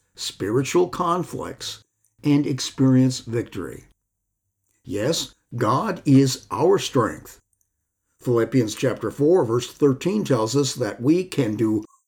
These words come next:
all things through Christ who strengthens us.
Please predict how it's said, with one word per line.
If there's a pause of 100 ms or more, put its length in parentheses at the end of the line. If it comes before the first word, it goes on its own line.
all
things
through
Christ (200)
who
strengthens
us.